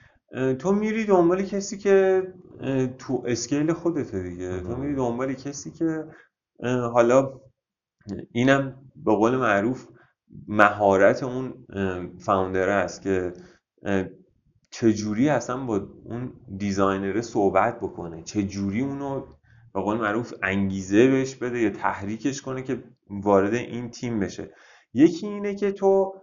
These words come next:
Speaker 1: یه تیم خوب ببندی، حداقل یه پرزنتیشن خوب داشته باشی که ببین مثلاً، مثلاً حالا برای من اینطوری بود که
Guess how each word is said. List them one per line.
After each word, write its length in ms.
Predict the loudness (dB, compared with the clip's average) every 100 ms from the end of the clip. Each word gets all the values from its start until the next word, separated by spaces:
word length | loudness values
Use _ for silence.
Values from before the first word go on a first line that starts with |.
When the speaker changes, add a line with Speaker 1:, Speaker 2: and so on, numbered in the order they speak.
| _ -2
Speaker 1:
یه 100 | -2
تیم 240 | 0 -2
خوب 340 | 0 -2 4 4
ببندی، 680 | 4 2 -2 -4 -6 -6
حداقل 460 | -2 0 2 2 2
یه 60 | 0
پرزنتیشن 840 | 0 0 0 -4 -4 -4 -4 -8
خوب 240 | -8 -8 -6
داشته 260 | -6 -8
باشی 200 | -12 -12
که 80 | -6
ببین 300 | -4 -2 -2
مثلاً، 720 | -2 0 0 0 -2 -4 -10 _ _ _
مثلاً 520 | -10 -2 0 0 -4 -8 _
حالا 200 | -4 0
برای 280 | 4 4 4
من 140 | 0
اینطوری 340 | -2 -2 -2 0
بود 200 | 0 -2
که 300 | -4 -4